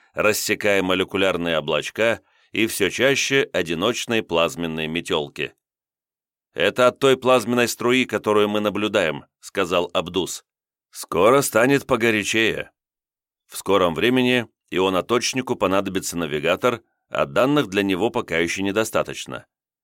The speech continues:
Искусственные интеллекты, неустанно следившие за равновесием полевой структуры, превосходили людей в том, что касалось сбора топлива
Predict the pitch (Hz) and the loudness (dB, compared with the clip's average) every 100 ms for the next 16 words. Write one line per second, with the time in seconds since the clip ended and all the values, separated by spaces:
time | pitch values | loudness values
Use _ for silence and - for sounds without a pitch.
0 | _ - 98 - 120 - 104 104 101 104 | _ -2 -2 0 -2 -2 -2 0 0 0
1 | 107 101 - 92 95 90 104 98 95 - | 0 0 0 -2 -2 0 0 2 0 -4
2 | 90 87 95 - 85 80 - 82 92 95 | -6 -4 -4 -2 0 0 -4 -6 -2 -2
3 | 87 95 92 87 90 85 90 87 87 87 | 0 0 0 0 -4 -4 -2 -2 -2 -4
4 | - 80 - 123 120 117 - _ _ _ | -4 -10 -4 -2 0 0 -4 _ _ _
5 | 95 113 120 - 107 87 131 135 131 98 | -2 0 0 0 -2 0 0 2 0 0
6 | 98 82 92 - 113 117 - 92 95 - | -2 0 0 0 -2 -2 -4 -6 -4 -2
7 | 95 95 87 - 85 85 90 80 110 107 | 0 0 -4 -10 -8 -2 0 0 -2 -2
8 | 113 107 104 | -2 0 0